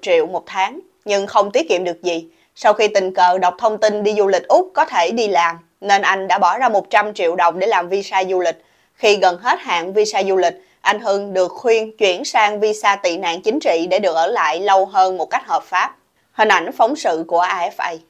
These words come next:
A F A cho biết, anh Hưng không phải là một cá nhân hiếm hoi. Theo thông tin từ Bộ Nội vụ Úc, chỉ trong năm hai nghìn không trăm hai mươi ba,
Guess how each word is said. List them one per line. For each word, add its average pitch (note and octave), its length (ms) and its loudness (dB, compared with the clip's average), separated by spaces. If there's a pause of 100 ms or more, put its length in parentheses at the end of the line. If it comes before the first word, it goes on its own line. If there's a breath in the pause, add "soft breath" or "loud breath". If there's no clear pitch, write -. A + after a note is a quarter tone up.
(640)
A F3+ 160 2
F - 80 -6
A E3+ 140 2 (140)
cho F3 100 2
biết, A3+ 260 -2 (240 loud breath)
anh G3+ 180 2
Hưng G3 260 -2
không G3+ 260 0
phải F3 240 0
là C4+ 80 -2
một F3+ 200 0
cá G#3+ 100 2
nhân B3 260 -2
hiếm A3+ 200 0
hoi. G3 280 2 (180)
Theo G#3 140 2
thông G#3 220 0
tin G3 220 2
từ F3+ 100 2
Bộ E3 160 -2
Nội E3+ 200 -2
vụ E3 240 0
Úc, D#4+ 220 0 (280)
chỉ F#3+ 240 2
trong G#3 180 4
năm G3 200 -2
hai F#3+ 120 -2
nghìn F3+ 140 -4
không G3 180 -4
trăm G3 180 0
hai G3 180 -6
mươi F#3 120 -4
ba, F#3 260 0